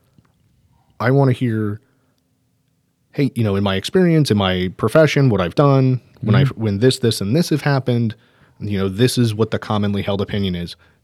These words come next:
Speaker 1: And here's court sightings to,
Speaker 2: Yeah.
Speaker 1: to document it. Ju-, not just this person gets on T V and because they have a law background, but they're paid millions of dollars to yell at you
Speaker 2: Mm-hmm.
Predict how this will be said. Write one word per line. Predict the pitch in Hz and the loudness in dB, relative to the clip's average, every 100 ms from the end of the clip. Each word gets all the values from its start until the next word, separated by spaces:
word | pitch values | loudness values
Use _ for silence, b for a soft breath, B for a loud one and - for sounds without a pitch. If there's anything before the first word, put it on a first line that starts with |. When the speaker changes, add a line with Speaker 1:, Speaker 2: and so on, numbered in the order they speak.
| - | -6
Speaker 1:
And | 107 98 - | -6 -6 -8
here's | - 139 127 117 - _ _ _ _ _ _ _ _ _ - | 0 2 4 2 -4 _ _ _ _ _ _ _ _ _ -2
court | 131 123 107 _ - | 2 2 0 _ -4
sightings | 117 98 90 92 | -2 -2 -4 -8
to, | - 92 87 _ - | -6 -6 -8 _ -8
Speaker 2:
Yeah. | 107 95 | -4 -2
Speaker 1:
to | 113 95 98 | -4 -6 -6
document | 101 92 107 87 | -6 -6 -8 -8
it. | 87 | -6
Ju-, | 110 | -2
not | 117 113 | 0 0
just | 113 104 | 0 -2
this | 113 98 - b b b b b b b b b | -2 -4 -8 b b b b b b b b b
person | 151 131 127 | 2 4 2
gets | 113 104 | 0 0
on | 107 | -2
T | 98 101 | -2 -4
V | 101 98 | -2 -2
and | 95 | -2
because | 92 - 95 | -4 -6 -4
they | 95 | -4
have | 92 104 98 | -4 -4 -4
a | 92 | -4
law | 90 92 90 | -4 -4 -4
background, | 85 90 85 95 90 85 85 - _ - | -4 -6 -6 -6 -6 -6 -8 -12 _ -6
but | 110 | -4
they're | 107 | -4
paid | 92 98 92 | -4 -6 -2
millions | 95 95 92 90 | -2 -2 -4 -6
of | 87 | -6
dollars | 90 90 87 87 - | -4 -4 -6 -8 -8
to | 92 | -10
yell | 87 95 98 98 | -6 -4 -2 -2
at | 90 | -4
you | 90 85 80 - - | -8 -10 -10 -12 -10
Speaker 2:
Mm-hmm. | 98 80 | -8 -8